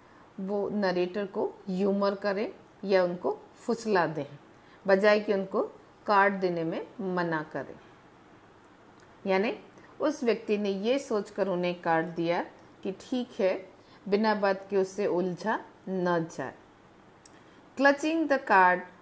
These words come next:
I hurried to a deserted corner of the ship and read it। Clutching,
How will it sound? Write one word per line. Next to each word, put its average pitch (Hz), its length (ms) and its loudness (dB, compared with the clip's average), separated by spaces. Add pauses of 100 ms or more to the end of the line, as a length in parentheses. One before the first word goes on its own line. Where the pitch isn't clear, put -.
I 202 240 4 (180)
hurried 285 380 2 (100)
to 240 80 0 (280)
a 185 120 4 (320)
deserted 196 720 2 (120)
corner 165 440 2 (220)
of 165 220 -2
the 175 120 2
ship - 280 -2 (400)
and 214 360 -4 (200)
read 147 240 0 (160)
it। - 300 -4 (340)
Clutching, 220 400 0